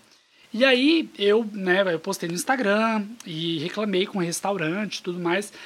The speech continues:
E eu pensei, falei, a primeira coisa que eles vão fazer é culpar o entregador. E eu sei que a culpa não é do entregador, porque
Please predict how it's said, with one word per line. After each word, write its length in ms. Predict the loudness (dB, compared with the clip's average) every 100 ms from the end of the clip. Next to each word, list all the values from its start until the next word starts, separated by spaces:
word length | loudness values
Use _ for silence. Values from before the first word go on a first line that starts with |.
| -18 -2
E 120 | 4
eu 80 | 4
pensei, 320 | 4 0 0
falei, 140 | -4 -4
a 20 |
primeira 280 | -2 -2 0
coisa 240 | -2 -4
que 80 | -6
eles 120 | -8
vão 120 | -8
fazer 220 | -10 -6
é 60 | -6
culpar 480 | -6 -12 -4 -2 -2
o 60 |
entregador. 600 | -6 -6 -6 -6 -6 -8
E 60 | -8
eu 60 | -8
sei 180 | -6 -6
que 80 |
a 40 | -8
culpa 280 | -8 -2 -2
não 180 | 0
é 80 | -2
do 80 | -2
entregador, 480 | -6 -6 -6 -6 -8
porque 280 | -6 -2